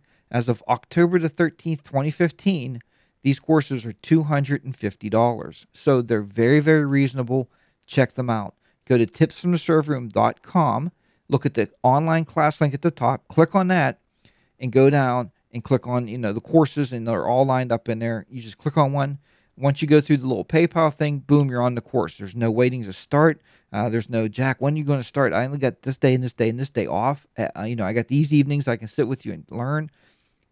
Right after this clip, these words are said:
The courses are on your own. Once you sign up, you're ready to go. I'm always there to ask questions. So don't think, "Well, I'm on my own and, and Jack can't help me."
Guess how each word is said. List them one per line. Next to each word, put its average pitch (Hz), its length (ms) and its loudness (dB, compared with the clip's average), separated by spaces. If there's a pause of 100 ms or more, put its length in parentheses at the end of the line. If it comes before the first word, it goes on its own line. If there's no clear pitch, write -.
The 117 100 -4
courses 156 480 2
are 131 120 -4
on 135 220 0
your 147 160 -2
own. 120 300 -2
Once 127 240 -8
you 175 60 -2
sign 160 260 -2
up, 185 200 -4 (100)
you're 113 200 -8
ready 107 440 2
to 139 80 2
go. 117 340 2 (500)
I'm 95 220 -6
always 143 480 2
there 127 300 2
to - 200 -8
ask 110 360 -6
questions. 117 640 -2
So - 200 2
don't 139 200 2
think, 143 180 -2
"Well, 123 160 0
I'm 165 100 2
on 151 140 2
my 113 160 -4
own 143 240 2
and, 107 240 -14
and 104 240 -10
Jack 127 240 0
can't 117 200 -4
help 135 180 -2
me." 92 180 -12